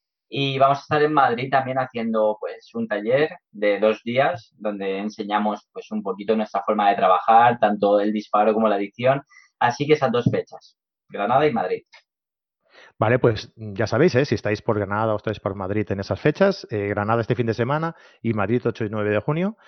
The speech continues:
Speaker 2: eh, pues, ya sabéis, os apuntáis. ¿Dónde se puede apuntar la gente, Juan?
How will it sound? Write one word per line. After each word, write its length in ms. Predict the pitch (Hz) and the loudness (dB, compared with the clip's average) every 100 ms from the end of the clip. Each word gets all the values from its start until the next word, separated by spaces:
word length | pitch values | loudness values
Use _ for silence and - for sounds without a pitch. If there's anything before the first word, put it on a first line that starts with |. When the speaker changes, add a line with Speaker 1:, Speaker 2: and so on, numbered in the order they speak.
| - - _ - | -20 -20 _ -2
Speaker 2:
eh, 600 | 127 123 117 113 110 107 - | 2 4 6 4 2 0 0
pues, 280 | 110 - _ _ _ | -2 -4 _ _ _
ya 160 | 107 110 | -14 -12
sabéis, 300 | 107 87 82 | -10 -14 -16
os 100 | 87 | -18
apuntáis. 320 | 87 92 139 | -14 -6 -4
¿Dónde 200 | 147 151 | -2 -2
se 100 | 165 | 0
puede 120 | 160 | 0
apuntar 240 | 147 117 120 | 0 0 -2
la 80 | 120 | -2
gente, 480 | 92 82 85 82 85 | -6 -12 -16 -16 -16
Juan? 140 | 117 | -16